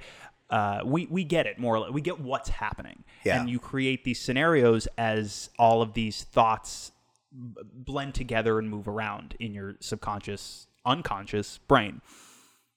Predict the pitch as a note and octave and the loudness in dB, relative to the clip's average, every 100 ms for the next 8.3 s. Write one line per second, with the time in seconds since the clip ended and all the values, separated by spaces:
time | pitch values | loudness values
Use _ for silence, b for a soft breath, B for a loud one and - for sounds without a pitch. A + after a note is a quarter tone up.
0 | - D3+ D#3 G#3 F3 E3+ D#3+ C#3 A2 G#2 | 0 4 6 6 4 2 2 0 -2 0
1 | A2 B2 C#3+ C3+ B2 B2 - - B2+ B2 | 6 6 6 2 0 -2 -4 -2 0 0
2 | - A2 A2+ G#2+ G#2+ G2 G#2 F#2+ B2+ G#2+ | -2 -2 -2 -2 -4 -6 -8 -4 -2 -2
3 | A#1 - - _ C3 A2 C3 C#3+ D3 D3 | -6 -16 -20 _ -6 0 2 4 2 2
4 | C#3 C3 A#2 G#2 G#2+ A2+ B2 B2 - - | 2 0 -2 2 6 8 6 2 -6 -6
5 | - - C3 - - A2+ G#2 G2+ - _ | -8 -2 0 0 -2 -4 -4 -6 -12 _
6 | A#2+ G#2+ A2 G#2 A#2 B2+ - G#2+ G2 - | -8 -2 -2 0 0 0 -2 0 0 -2
7 | - - A#2 A2+ G#2+ G#2 G2+ G2+ G2+ A2 | -12 -18 -2 0 2 0 0 -4 -6 -8
8 | G2 G2 | -6 -10